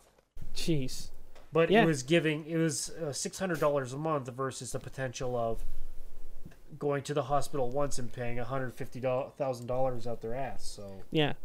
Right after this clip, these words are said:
Speaker 1: Well, see, that's, that, and that's just it. It's, it didn't really benefit anybody as much as they act like it did. And there's a couple people that have benefited from it because, like, "Oh, well,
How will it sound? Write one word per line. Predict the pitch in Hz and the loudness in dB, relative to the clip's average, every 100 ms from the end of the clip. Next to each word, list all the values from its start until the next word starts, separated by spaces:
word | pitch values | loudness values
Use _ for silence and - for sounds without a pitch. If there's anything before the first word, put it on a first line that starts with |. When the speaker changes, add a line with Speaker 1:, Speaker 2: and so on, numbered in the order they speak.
| - - - - - | -4 -2 0 0 6
Speaker 1:
Well, | 226 220 | 10 12
see, | 247 | 12
that's, | 240 220 | 10 8
that, | 226 | 6
and | 220 202 208 | 6 8 6
that's | 202 | 6
just | 190 247 | 10 12
it. | 165 | 12
It's, | 151 - | 8 6
it | 190 175 | 4 8
didn't | 208 220 190 170 160 | 10 10 10 2 6
really | 190 226 175 | 8 8 8
benefit | - 165 196 - 165 147 | 6 6 6 6 6 6
anybody | 147 143 147 139 | 4 4 4 4
as | 139 | 4
much | 156 160 | 4 4
as | 147 | 4
they | 151 147 | 4 6
act | 147 147 170 | 4 4 4
like | 160 | 4
it | 180 170 | 4 6
did. | 185 208 208 - - - - - - - | 6 6 4 2 2 0 -4 -10 -10 4
And | 165 165 160 | 8 8 8
there's | 170 175 | 8 8
a | |
couple | 175 247 233 | 8 8 10
people | 233 | 10
that | 190 - | 8 8
have | 214 233 | 8 10
benefited | 220 190 190 180 | 10 8 6 6
from | 180 170 | 6 4
it | 165 | 4
because, | 160 170 165 151 | 2 6 6 8
like, | 160 | 4
"Oh, | 180 | 6
well, | 165 147 147 | 8 8 6